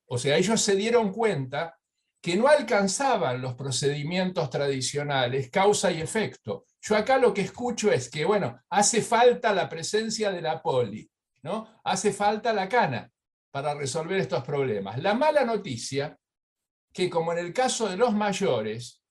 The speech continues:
que hoy acá, en esta coqueta ciudad de Buenos Aires, tiene bancos de cemento, ¿se entiende esto?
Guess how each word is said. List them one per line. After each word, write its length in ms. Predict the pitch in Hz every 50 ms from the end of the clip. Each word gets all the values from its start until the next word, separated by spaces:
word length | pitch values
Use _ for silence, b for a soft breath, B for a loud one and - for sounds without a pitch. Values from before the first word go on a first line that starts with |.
| _ -
que 160 | - 185 220
hoy 220 | 247 269 277 254
acá, 560 | 233 214 208 208 208 208 185 160 135 - - _ _ _ _ _ _ _ _ _ _ -
en 180 | 127 147 180
esta 340 | 220 208 - - 214 185 -
coqueta 680 | - 247 262 - - 262 269 247 185 - - 165 139
ciudad 300 | 120 - 139 147 160 170
de 60 | 180
Buenos 400 | 175 180 170 170 175 170 - -
Aires, 580 | 202 175 147 123 104 110 113 107 117 - - _ _ _ _ _ _ -
tiene 580 | 208 240 254 247 247 240 226 208 220 - _ _ _
bancos 680 | - 131 226 247 285 302 285 220 - 196 202 170 165 190
de 160 | 254 294 269
cemento, 1120 | - - - 226 214 220 240 269 262 - - 131 120 107 95 - 135 135 147 151 - - _ _ _ _ _ _ _ _ _
¿se 140 | - - 156
entiende 540 | 165 160 - 247 269 277 269 214 185 185 208
esto? 500 | 202 - - 180 143 - - - _